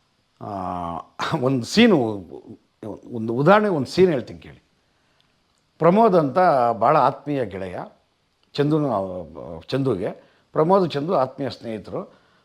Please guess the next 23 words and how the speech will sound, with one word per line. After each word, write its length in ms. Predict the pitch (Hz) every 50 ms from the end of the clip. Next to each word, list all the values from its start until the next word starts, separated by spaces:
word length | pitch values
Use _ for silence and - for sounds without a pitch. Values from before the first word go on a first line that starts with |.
| _ _ -
ಒಂದಿನ 260 | 170 170 170 190 208 202 175 147 127 139 143 151 160 - - _ _ _ _ _ _ _ _ _ _ _ _ _ _ _ -
ಪ್ರಮೋದ್ 640 | - 165 185 185 202 185 185 233 180 175 202 185 165
ಏನೋ, 300 | 151 143 165 175 170 165 151 139 127 117 110 104 98 92 87 82 78 _ _ _ _ _ _ _ _ _ _ _ _ _ _ _ _ _ _ _ _ _ _ _ _ _ _ _ - 175
"ಏ, 200 | 185 196 180 165
ನೆಕ್ಸ್ಟ್ 320 | 143 156 147 151 - -
ವೀಕ್ 160 | 185 170 151
ನಂದು 240 | 147 151 143 127 120
ಬರ್ತಡೇನಪ್ಪ, 640 | 113 117 117 113 - 147 139 135 123 113 98 - 120 127 123 127
ಏನು, 260 | 120 127 147 143 139 131
ಏನು 180 | 151 160 151
ಗಿಫ್ಟ್ 180 | 139 139 - -
ಕೊಡ್ತೀಯ 300 | - 127 110 107 117 110
ನಂಗೆ 240 | 107 104 104 104 101
ನೀನು?" 200 | 101 104 107 104
ಅಂತ 120 | 98 87 - _
ಕೇಳಿದ್ರೆ 640 | - 127 127 131 117 98 78 69 69 - 123 - _ -
ಚಂದು 400 | - 127 147 156 165 170 147 123
ಅಂತ 180 | 104 95 104
ವ್ಯಕ್ತಿ 460 | 104 98 85 87 95 _ _ - 139
ಆ 160 | 107 80 101 120
ಟೈಮಲ್ಲಿ, 440 | 120 - 123 120 123 123 123 110
ಆ 60 | 98 101
ವಯಸ್ಸಲ್ಲಿ, 560 | 101 107 110 110 - - 110 101 82 71